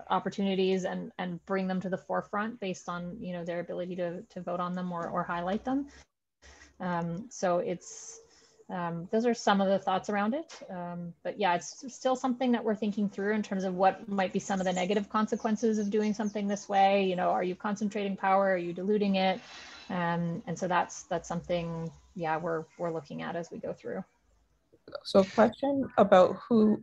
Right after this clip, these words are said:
Speaker 2: who would be your first target? 'Cause I could see this going terrible if it's based off of Twitter. That, that would just be horrendous. Or it could work, but if it's on something else, like a, a, um,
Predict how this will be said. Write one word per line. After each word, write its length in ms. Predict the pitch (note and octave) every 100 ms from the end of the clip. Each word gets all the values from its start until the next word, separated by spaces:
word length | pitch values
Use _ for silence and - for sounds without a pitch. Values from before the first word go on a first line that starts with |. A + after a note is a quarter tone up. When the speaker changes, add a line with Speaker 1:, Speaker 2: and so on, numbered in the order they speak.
| -
Speaker 2:
who 200 | - B3
would 180 | B3+ A#3
be 100 | A3
your 160 | G#3 F3
first 320 | D#3+ D#3 -
target? 300 | D3+ D3 D3
'Cause 100 | F3
I 100 | F3+
could 160 | F#3+ F#3+
see 160 | A3+
this 180 | G#3+ F#3+
going 280 | E3+ D#3+ D3
terrible 600 | - D3+ E3 D3+ C#3 C3+
if 120 | -
it's 160 | C#3 -
based 320 | D3 C3 E3+
off 160 | D3+
of 120 | C3 -
Twitter. 500 | - C#3 E3+ A3+ A#3 -
That, 280 | D#3 D3+ D3+
that 140 | D#3 D3+
would 120 | D#3
just 140 | D3
be 60 | D3
horrendous. 680 | C#3 D3 D#3 C#3 C#3 - - _ _ _ _ _ _
Or 240 | F#3 F#3
it 60 | D#3+
could 140 | E3
work, 400 | C#3 D#3+ C3 B2+ -
but 180 | D#3+ D3+
if 180 | E3 D#3+
it's 220 | D#3 -
on 200 | E3 D#3
something 400 | D#3 F3 E3 D3
else, 260 | C#3+ D#3 D#3
like 200 | C#3 C#3
a, 180 | B2+ -
a, 260 | D3 C#3 C3
um, 360 | B2+ B2 B2